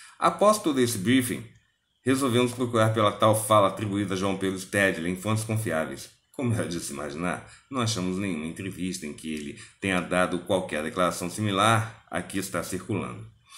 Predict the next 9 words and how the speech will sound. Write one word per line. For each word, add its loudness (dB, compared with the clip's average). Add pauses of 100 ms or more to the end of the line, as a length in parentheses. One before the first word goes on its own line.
(380)
Nas 4
redes 4
sociais 2
dele 4
também 0
não 2
há 2
nenhuma 2
postagem. -8